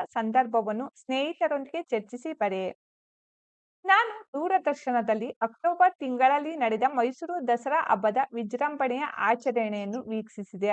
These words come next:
ಅಲ್ಲಿ ನಿಜವಾಗಿಯೂ ಹಬ್ಬದ ವಾತಾವರಣವಿತ್ತು. ಬಲಿಷ್ಠ ಆನೆಯು ಬೆನ್ನಿನ ಮೇಲೆ ಚಿನ್ನದ ಅಂಬಾರಿಯನ್ನು ಹೊತ್ತು ರಾಜ ಗಾಂಭೀರ್ಯದಿಂದ ಸಾಗುತ್ತಿರುವುದು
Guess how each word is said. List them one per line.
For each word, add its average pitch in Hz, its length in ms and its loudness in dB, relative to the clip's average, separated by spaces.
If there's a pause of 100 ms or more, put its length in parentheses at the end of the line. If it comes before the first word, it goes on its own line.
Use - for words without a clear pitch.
(100)
ಅಲ್ಲಿ 226 280 0 (100)
ನಿಜವಾಗಿಯೂ 269 720 0
ಹಬ್ಬದ 220 380 2 (180)
ವಾತಾವರಣವಿತ್ತು. 262 960 2 (440)
ಬಲಿಷ್ಠ 403 380 6 (140)
ಆನೆಯು 233 360 -2 (220)
ಬೆನ್ನಿನ 294 520 0
ಮೇಲೆ 233 280 2 (140)
ಚಿನ್ನದ 311 360 -4 (120)
ಅಂಬಾರಿಯನ್ನು 302 640 0
ಹೊತ್ತು 226 320 -6 (240)
ರಾಜ 247 320 4 (140)
ಗಾಂಭೀರ್ಯದಿಂದ 247 840 -2 (180)
ಸಾಗುತ್ತಿರುವುದು 240 880 -4